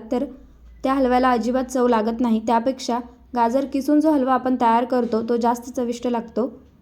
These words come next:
इथे गाजर मी छान तुपामध्ये परतवून घेतलेला आहे कलर चेंज होईपर्यंत. तुम्ही बघू शकाल मस्त असा कलर चेंज झालेला आहे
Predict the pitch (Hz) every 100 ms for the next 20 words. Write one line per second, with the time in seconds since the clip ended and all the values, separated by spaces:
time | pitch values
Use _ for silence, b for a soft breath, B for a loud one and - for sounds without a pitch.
0 | _ - 247 262 240 240 277 269 254 262
1 | 262 254 254 240 240 240 240 226 220 233
2 | 254 254 254 214 214 214 214 208 214 214
3 | 220 247 233 214 196 190 214 262 B B
4 | B B 233 240 233 233 262 254 220 233
5 | 240 247 240 240 226 220 214 226 226 262
6 | 220 214 208 208